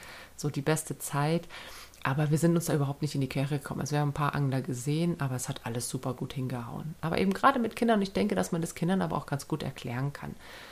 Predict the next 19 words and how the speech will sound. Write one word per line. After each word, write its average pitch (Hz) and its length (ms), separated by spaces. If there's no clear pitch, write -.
Und, 139 380
ähm, 139 260
wenn 147 140
man 147 100
da 147 80
einmal 147 220
kurz - 400
reinhüpft 185 680
und 165 140
sich 147 140
erfrischt, - 460
ist - 200
das - 240
auch, - 140
denke 143 240
ich, - 100
überhaupt 135 360
kein 123 320
Stress. - 520